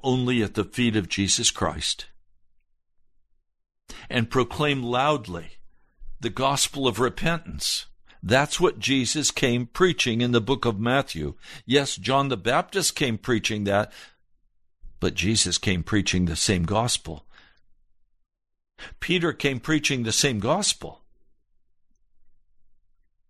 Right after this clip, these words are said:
Paul came preaching the same gospel.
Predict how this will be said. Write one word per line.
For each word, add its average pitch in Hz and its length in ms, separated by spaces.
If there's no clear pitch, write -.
Paul 208 300
came 160 240
preaching 185 420
the 151 80
same 185 320
gospel. 180 760